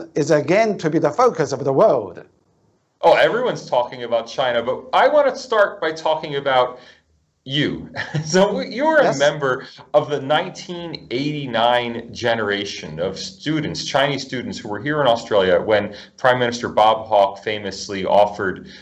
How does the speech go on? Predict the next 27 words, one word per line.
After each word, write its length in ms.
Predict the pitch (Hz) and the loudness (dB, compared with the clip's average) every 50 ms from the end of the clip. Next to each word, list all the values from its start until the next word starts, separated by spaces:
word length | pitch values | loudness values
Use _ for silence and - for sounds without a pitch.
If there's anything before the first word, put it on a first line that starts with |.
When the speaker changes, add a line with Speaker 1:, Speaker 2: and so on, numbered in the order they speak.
| - _ - | -20 _ 0
Speaker 2:
uh, 200 | 98 95 98 98 | 4 4 4 4
residence 520 | 110 117 120 120 120 90 80 76 - - - - | 4 2 2 0 -2 -6 -6 -10 -12 -14 -14 -8
to 100 | - 95 | -4 -4
any 160 | 95 98 95 | -4 -4 -4
students 460 | 92 - - 113 107 98 95 90 92 | -10 -10 -8 -8 -6 -6 -6 -8 -8
from 200 | - - 101 90 | -6 -6 -6 -6
China 380 | 92 - - 101 101 98 92 90 | -4 0 2 2 4 4 2 -2
who 80 | 90 92 | -2 -4
were 140 | 87 85 | -6 -6
caught 280 | 87 - - 95 - - | -2 2 4 4 4 2
here 220 | 110 104 95 90 | -2 -2 -2 0
at 140 | 85 80 - | -2 -2 -8
the 80 | - - | -12 -4
time 220 | - 107 101 95 | -2 -2 -2 -2
of 40 | 92 | -4
the 80 | 85 85 | -8 -8
Tiananmen 420 | - - 104 95 92 90 85 92 | -8 -8 -8 -8 -8 -8 -10 -10
Square 500 | - - - 117 120 120 113 104 90 - | -12 -10 -2 0 2 2 2 2 0 -2
massacre. 680 | 85 82 82 80 - - 76 - - 78 73 71 - - - - - - - _ _ _ _ _ _ _ _ _ _ - | -4 -4 -4 -4 -8 -10 -12 -12 -8 -8 -8 -8 -8 -14 -18 -18 -20 -20 -20 _ _ _ _ _ _ _ _ _ _ -10
What 420 | 170 165 165 226 262 247 - - | -6 2 4 4 4 4 0 -2
brought 280 | 143 156 180 208 208 208 | 2 4 4 4 4 2
you 100 | 220 220 | -4 -8
to 160 | - - - | -8 -10 -10
China 680 | 214 - - - 180 180 214 262 269 196 110 85 87 - - | -8 -8 -6 -4 -2 -2 0 0 0 2 2 2 0 -2 -4
in 300 | 101 98 92 95 92 92 | -6 -8 -8 -10 -10 -8
nineteen 480 | 92 104 101 98 95 92 - 101 92 85 | -4 -2 -2 -2 -2 -8 -12 -14 -12 -10
eighty-nine? 720 | 85 85 82 80 80 80 80 78 73 71 65 65 - | -10 -10 -12 -12 -14 -12 -10 -10 -10 -10 -12 -14 -16